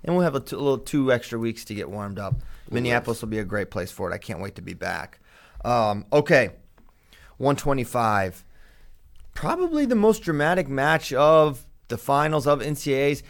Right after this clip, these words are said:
Speaker 1: And I just gotta say, what, what? I just hate that this sport is now reduced to coaches having to throw bricks to look for hands to the face. We saw it twice in this match.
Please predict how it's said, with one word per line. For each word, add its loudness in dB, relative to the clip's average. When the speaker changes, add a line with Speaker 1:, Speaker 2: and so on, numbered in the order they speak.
Speaker 1:
And -2
I 4
just -4
gotta 0
say, 0
what, -2
what? -2
I 4
just 2
hate 8
that 0
this 0
sport 4
is 2
now 6
reduced 2
to -6
coaches -2
having -2
to 0
throw 2
bricks 0
to -4
look -2
for -4
hands -4
to -10
the -8
face. -8
We -4
saw 0
it -6
twice 4
in 0
this 2
match. -2